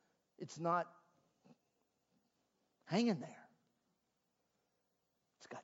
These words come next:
teeth. And that's what the psalmist is saying. If I make my bed in Sheol,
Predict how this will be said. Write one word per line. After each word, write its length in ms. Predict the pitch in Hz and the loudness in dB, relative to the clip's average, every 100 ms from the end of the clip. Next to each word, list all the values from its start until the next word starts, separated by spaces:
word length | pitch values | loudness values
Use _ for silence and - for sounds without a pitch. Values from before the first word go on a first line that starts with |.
| - | -12
teeth. 320 | - 123 90 - - _ _ _ _ _ _ _ _ _ _ _ | -8 -6 -6 -8 -8 _ _ _ _ _ _ _ _ _ _ _
And 100 | 123 | -4
that's 240 | 151 196 - | -2 -2 -4
what 100 | 135 | -14
the 60 | 127 | -10
psalmist 520 | 139 131 104 107 - | -6 -4 -6 -12 -16
is 80 | - | -18
saying. 360 | - - - _ _ _ _ _ _ _ _ _ _ _ - | -18 -20 -20 _ _ _ _ _ _ _ _ _ _ _ -10
If 80 | |
I 80 | 131 | -6
make 300 | 143 175 190 | 2 2 2
my 200 | 156 139 | 2 2
bed 320 | 120 156 160 131 | 2 4 4 2
in 160 | 117 | -6
Sheol, 880 | 110 - 208 233 - 160 - 160 | -6 0 6 6 6 -2 -4 -8